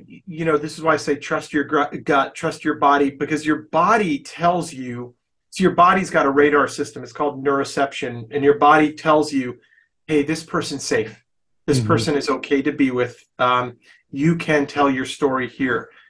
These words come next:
Speaker 1: And so if you listen within, and by the way, in Christian circles, what I just said in, in some, in some Christian circles is, is heresy. Trust your body, trust
Speaker 2: <laughs> Yeah.
Speaker 1: your feelings. Um, but what we know is, is, um,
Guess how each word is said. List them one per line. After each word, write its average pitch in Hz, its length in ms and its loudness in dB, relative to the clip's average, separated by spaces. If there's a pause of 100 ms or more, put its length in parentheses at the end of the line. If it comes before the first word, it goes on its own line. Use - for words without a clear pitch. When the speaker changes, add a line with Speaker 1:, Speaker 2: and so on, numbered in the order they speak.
(260)
Speaker 1:
And 143 120 0
so 160 200 6
if 147 160 6
you 143 120 4
listen 175 360 2
within, 151 360 4
and 135 120 -2
by 196 100 4
the 180 80 4
way, 156 120 4
in 143 60 -2
Christian 208 400 -4
circles, 151 460 -4
what 156 80 4
I 156 80 4
just 139 240 -4
said 139 260 0
in, 123 200 -14
in 143 120 -6
some, 160 400 0 (460)
in 151 140 -2
some 170 400 2
Christian 165 360 -2
circles 143 520 0
is, - 260 -6
is 123 240 -10
heresy. 143 540 2
Trust - 420 -2
your 131 140 -14
body, - 540 -2 (380)
trust 240 280 2
Speaker 2:
<laughs> - 0 -
Yeah. 139 80 0
Speaker 1:
your - 80 0
feelings. 220 640 0 (480)
Um, 160 460 4 (500)
but 175 380 2
what 196 200 2
we 185 140 2
know 196 400 4
is, 151 380 -4
is, 156 320 -4
um, 139 420 0